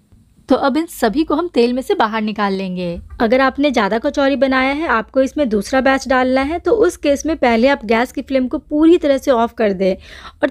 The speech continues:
तेल के टेम्परेचर को पहले डाउन होने दें। जब तेल ठंडा हो जाए उसके बाद ही आप इसमें दूसरा बैच डालें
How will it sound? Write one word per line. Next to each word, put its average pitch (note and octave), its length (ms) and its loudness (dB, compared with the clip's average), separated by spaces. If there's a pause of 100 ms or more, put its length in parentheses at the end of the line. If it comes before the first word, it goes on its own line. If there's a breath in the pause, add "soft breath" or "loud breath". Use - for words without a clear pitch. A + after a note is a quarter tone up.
तेल C#4 240 2
के D#4+ 120 -2
टेम्परेचर C#4+ 460 0
को D4+ 100 -2
पहले C#4 300 0
डाउन A#3+ 340 2
होने A3+ 260 2
दें। F#3+ 260 -2
जब A#3 180 -2
तेल C4 260 2
ठंडा A3 360 0
हो C4+ 140 2
जाए E4+ 160 -2
उसके E4+ 320 0
बाद A#3 300 0
ही F4 100 0
आप C#4 220 0
इसमें D4+ 280 -4
दूसरा B3+ 300 0
बैच A3 260 0
डालें F3+ 400 0